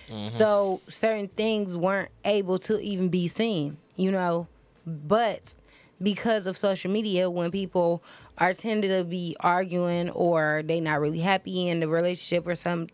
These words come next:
Speaker 2: sometimes a lot of people tend to go to s-, social media, they make certain posts, you know what I mean? Even with the celebrities, that's how the shade room pick up on certain stuff. They unfollow their spouse or they delete pictures and different stuff like that.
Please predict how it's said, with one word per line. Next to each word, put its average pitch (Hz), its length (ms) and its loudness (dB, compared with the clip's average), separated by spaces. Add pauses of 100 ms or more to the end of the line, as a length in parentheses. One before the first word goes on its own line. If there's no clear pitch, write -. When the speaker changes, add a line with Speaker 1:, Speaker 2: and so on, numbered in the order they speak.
Speaker 2:
sometimes 170 640 0 (360)
a 180 80 2
lot 240 200 2
of 233 60 -6
people 202 200 -6
tend 180 300 -2
to 165 80 -10
go 165 160 0
to 165 280 -8
s-, 156 80 -2
social 180 320 0
media, 170 280 0
they 170 120 0
make 160 220 -2
certain 151 240 -2
posts, 175 420 0 (400)
you 196 200 0
know 202 100 0
what 185 60 0
I 185 80 0
mean? 185 260 -2
Even 214 320 0
with 202 160 0
the 190 100 -4
celebrities, 175 560 0
that's 170 160 2
how 185 140 2
the 175 60 0
shade 196 320 0
room 175 200 0
pick 185 200 -2
up 170 100 0
on 180 140 0
certain 180 240 0
stuff. 180 340 0 (380)
They 185 160 4
unfollow 185 500 2
their 180 140 0
spouse 170 500 0
or 156 160 2
they 170 140 2
delete 160 400 -4
pictures 185 560 0
and 185 160 -2
different 202 220 -2
stuff 190 180 0
like 185 180 -2
that. 254 240 0